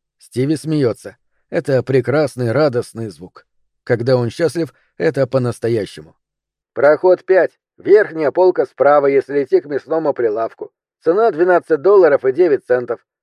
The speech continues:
Вообще-то обжарка классическая». Стиви доверительно понижает голос.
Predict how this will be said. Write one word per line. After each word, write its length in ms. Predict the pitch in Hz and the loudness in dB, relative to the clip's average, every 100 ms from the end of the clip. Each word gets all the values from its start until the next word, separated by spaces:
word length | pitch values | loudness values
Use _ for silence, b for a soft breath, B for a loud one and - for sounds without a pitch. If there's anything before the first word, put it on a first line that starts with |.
| _ - | _ -6
Вообще-то 420 | 127 - 208 180 | -4 -2 0 0
обжарка 400 | 127 185 180 170 | 2 0 2 2
классическая». 840 | 160 139 135 143 180 - 120 - _ _ _ | 2 0 -4 -8 -8 -6 -6 -8 _ _ _
Стиви 360 | _ - 117 139 | _ -6 -4 -2
доверительно 600 | 143 135 123 135 143 147 | 0 0 -2 -4 -4 -4
понижает 480 | 156 143 110 131 123 | -4 -4 -2 0 0
голос. 360 | 117 98 - | -4 -6 -10